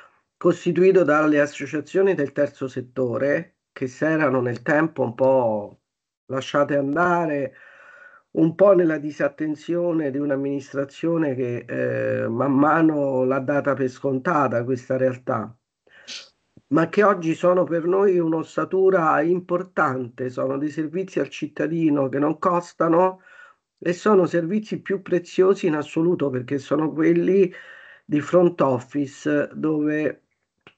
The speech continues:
volontari, eh, istruiti, eh, dal nostro servizio sociale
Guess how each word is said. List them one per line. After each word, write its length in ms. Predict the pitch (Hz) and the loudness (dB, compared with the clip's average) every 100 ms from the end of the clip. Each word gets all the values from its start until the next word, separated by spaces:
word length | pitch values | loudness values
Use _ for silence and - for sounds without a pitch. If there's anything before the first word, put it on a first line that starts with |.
| _ - | _ -12
volontari, 1080 | - 156 151 160 160 185 139 131 127 135 160 - | 2 4 6 6 4 2 0 -4 -4 -6 -8 -10
eh, 580 | 131 127 123 123 131 135 - | -6 -4 -4 -4 -6 -8 -6
istruiti, 1080 | 139 - 156 170 190 180 143 143 135 135 | -8 -4 2 4 4 2 0 0 0 -2
eh, 360 | 120 123 123 117 | -2 -2 -2 -2
dal 460 | 127 135 135 131 123 | 0 0 0 -2 0
nostro 400 | 139 156 - 139 | 0 0 -2 -2
servizio 540 | 135 139 151 147 180 | 0 0 0 0 -4
sociale 640 | 180 226 - 131 127 127 | -4 -4 0 2 2 -2